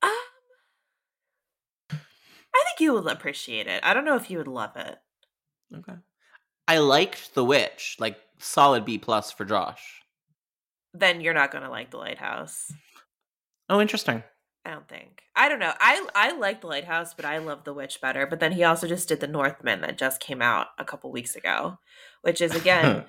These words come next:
Speaker 2: <laughs>
Speaker 1: another period-specific movie, Vikings, but this is by Focus Features, and it had a huge budget,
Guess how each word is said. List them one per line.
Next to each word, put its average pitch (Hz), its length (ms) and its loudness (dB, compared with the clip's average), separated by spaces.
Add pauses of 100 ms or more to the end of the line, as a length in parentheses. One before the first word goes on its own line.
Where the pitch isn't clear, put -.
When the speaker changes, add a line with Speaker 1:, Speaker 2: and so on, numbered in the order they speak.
Speaker 2:
<laughs> - 120 -20
Speaker 1:
another 175 360 6
period-specific 170 1080 2
movie, 165 680 -2 (100)
Vikings, 143 640 2
but 143 100 -14
this 147 160 0
is 156 100 -6
by 135 520 4
Focus 180 320 4
Features, 139 540 -2
and 131 80 -6
it 127 80 -4
had 139 160 0
a 131 40 -2
huge - 460 -4
budget, 285 480 -2